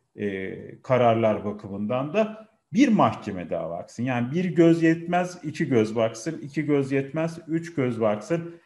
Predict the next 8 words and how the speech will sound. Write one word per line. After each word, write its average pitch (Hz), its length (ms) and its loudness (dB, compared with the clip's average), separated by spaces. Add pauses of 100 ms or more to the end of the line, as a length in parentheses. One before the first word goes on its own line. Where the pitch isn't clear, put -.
(180)
ve 120 180 2
mümkün 160 360 0
olduğu 165 380 0
kadar 147 420 -2
insana 160 760 0
özgü 139 380 2
olabilecek 117 760 0
hatalar 131 720 -2